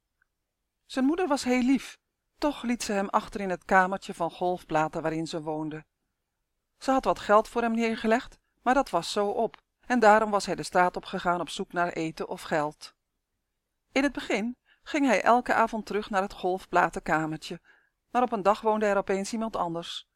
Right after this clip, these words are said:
Een erg grote kerel gaf hem een pak slaag toen hij durfde te zeggen dat dit zijn huis was,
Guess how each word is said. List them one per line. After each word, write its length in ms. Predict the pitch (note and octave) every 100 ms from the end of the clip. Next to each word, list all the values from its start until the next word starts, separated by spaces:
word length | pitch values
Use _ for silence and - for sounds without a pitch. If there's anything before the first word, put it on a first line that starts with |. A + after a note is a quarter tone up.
| _ _ _ _ _
Een 160 | - F3
erg 280 | - G#3 G#3
grote 400 | - G3 G3+ -
kerel 420 | - G#3+ G3+ G3+
gaf 200 | F#3 F#3
hem 140 | F3 D#3
een 120 | D3+
pak 200 | F#3 -
slaag 420 | - F#3 F#3 F3+
toen 140 | G3 F3+
hij 120 | E3
durfde 380 | F3+ F3+ - -
te 120 | D3+
zeggen 260 | E3+ F3
dat 180 | D3+ C#3+
dit 180 | F#3+ F#3+
zijn 300 | - F3 D3+
huis 320 | D3+ G3 -
was, 280 | D3 F3+